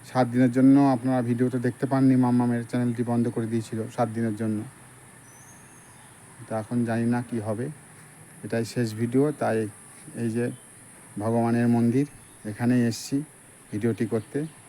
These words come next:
চলুন তাহলে ঘুরে দেখি মন্দিরটি কেমন হয়েছে। বন্ধুরা, এটা হলো কৃষ্ণচন্দ্র মন্দির, আর এটা হলো জগন্নাথ দেবের মন্দির।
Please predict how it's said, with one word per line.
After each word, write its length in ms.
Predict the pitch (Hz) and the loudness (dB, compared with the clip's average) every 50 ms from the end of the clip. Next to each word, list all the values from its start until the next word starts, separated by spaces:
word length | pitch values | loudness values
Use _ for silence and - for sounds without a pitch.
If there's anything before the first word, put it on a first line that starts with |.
| - - - - - - - - | -20 -20 -20 -20 -20 -18 -8 -2
চলুন 260 | 123 120 120 135 156 185 185 - - - - - - - | 0 0 2 2 0 -2 -4 -8 -14 -20 -20 -20 -14 -8
তাহলে 300 | 113 110 113 117 123 151 180 180 - - - - - - - 104 | -6 -4 -2 -2 -2 -2 -4 -8 -12 -18 -20 -20 -20 -14 -6 -2
ঘুরে 180 | 104 113 120 110 104 | 0 2 2 2 2
দেখি 220 | 110 104 104 143 160 147 123 | 0 -2 -2 -2 0 0 2
মন্দিরটি 380 | 113 110 104 110 104 - 131 117 - | 2 2 0 -2 -2 -2 -4 -2 -2
কেমন 220 | 113 107 110 110 110 120 127 117 104 | -2 -2 0 -2 -2 -4 -6 -6 -4
হয়েছে। 260 | 107 110 104 - 127 143 151 - - - - - - - - - - - - - - - - - - - - - - - - - - - - - - - - - - - - - - - - - - - - - - - - - - - - - - - - - - - - - - - - - - - | -4 -4 -2 -4 -6 -6 -8 -12 -16 -16 -16 -18 -18 -18 -20 -20 -20 -20 -20 -20 -20 -20 -20 -20 -20 -20 -20 -20 -20 -20 -20 -20 -20 -20 -20 -20 -20 -20 -20 -20 -20 -20 -20 -20 -20 -20 -20 -20 -20 -20 -20 -20 -20 -20 -20 -20 -20 -20 -20 -20 -20 -20 -20 -20 -20 -20 -20 -20 -20 -20 -20 -20 -14 -8
বন্ধুরা, 300 | 113 110 113 120 120 123 117 | -4 -2 0 0 2 0 0
এটা 80 | 107 113 110 | 2 2 0
হলো 120 | 113 117 110 - | 0 0 -2 -2
কৃষ্ণচন্দ্র 520 | 131 117 - - 120 107 117 113 113 117 117 113 117 | -2 -2 -2 -2 -4 -2 0 0 2 2 4 4 4
মন্দির, 300 | 113 113 113 113 123 131 - - - - - - - - - - - - - - - - - - - - - - - - - - - - - - - - - - - - - - - - - - - - - - - - - - 117 | 4 4 4 4 2 0 -2 -8 -20 -20 -20 -20 -20 -20 -20 -20 -20 -20 -20 -20 -20 -20 -20 -20 -20 -20 -18 -18 -18 -16 -18 -20 -20 -20 -20 -20 -20 -20 -20 -20 -20 -20 -20 -20 -20 -20 -20 -20 -20 -14 -14 -14 -14 -14 -12 -8 -6
আর 80 | 117 113 110 | -4 -4 -2
এটা 80 | 104 113 | -2 -2
হলো 120 | 110 117 113 113 | -2 -2 -2 -2
জগন্নাথ 420 | 113 107 113 113 113 113 113 113 113 107 | -2 -2 0 0 0 2 2 0 0 -2
দেবের 240 | 110 107 110 110 110 110 110 | -2 -4 -2 -2 -2 -2 0
মন্দির। 280 | 110 113 113 120 139 | 0 0 0 0 -2